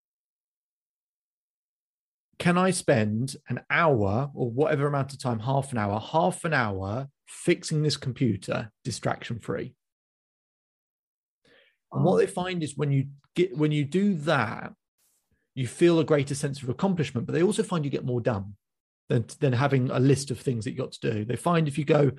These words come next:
"I will commit to this thing distraction free for this period of time and do it,"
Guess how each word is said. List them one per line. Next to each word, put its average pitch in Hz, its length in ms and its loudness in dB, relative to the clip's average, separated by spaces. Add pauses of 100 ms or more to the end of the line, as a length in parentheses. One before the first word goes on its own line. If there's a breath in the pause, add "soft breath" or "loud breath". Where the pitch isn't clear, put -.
(260 loud breath)
"I 143 80 2
will 139 140 4
commit 139 540 2
to 160 100 0
this 147 320 -4
thing 117 340 0
distraction 139 640 -4
free 110 460 0
for - 140 -10
this 135 280 -2
period 135 300 2
of 123 140 -6
time 110 480 -2 (180)
and 117 180 -2
do 139 200 2
it," - 260 -2